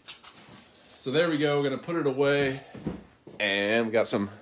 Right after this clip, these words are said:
pineapple ready to go. Snack on, whatever we wanna do with it. Make our pineapple pizza. And maybe I'll do that later, actually.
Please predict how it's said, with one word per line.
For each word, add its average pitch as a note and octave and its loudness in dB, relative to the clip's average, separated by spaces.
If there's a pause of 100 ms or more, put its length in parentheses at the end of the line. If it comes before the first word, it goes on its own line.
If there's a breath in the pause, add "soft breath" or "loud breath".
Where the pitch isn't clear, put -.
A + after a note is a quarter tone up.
(1160 soft breath)
pineapple D3 10
ready A#2+ 10
to A#2+ 6
go. A2+ 12
Snack A#2 8
on, A2 10
whatever G#2 6
we A2+ 6
wanna A2 6
do A2 8
with A2+ 6
it. G#2+ 8
Make A#2 8
our G#2 10
pineapple A2+ 8
pizza. A#2 6 (640)
And - -10
maybe C#3 -2
I'll - 0
do C#3 -6
that A2+ -4
later, A2+ -6
actually. G2+ -12